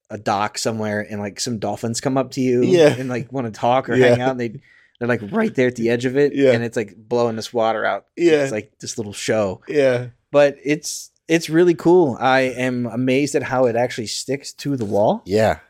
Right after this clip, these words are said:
Speaker 1: I don't know how the sausage is made on this thing.
Speaker 2: Right.
Speaker 1: It is really cool. Uh, it goes up.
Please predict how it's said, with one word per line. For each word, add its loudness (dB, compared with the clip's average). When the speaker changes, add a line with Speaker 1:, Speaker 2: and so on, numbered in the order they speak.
Speaker 1:
I -6
don't -2
know 0
how 2
the 0
sausage -2
is -6
made 0
on 0
this 0
thing. -2
Speaker 2:
Right. 4
Speaker 1:
It -4
is -4
really 2
cool. -4
Uh, -2
it -2
goes 0
up. 0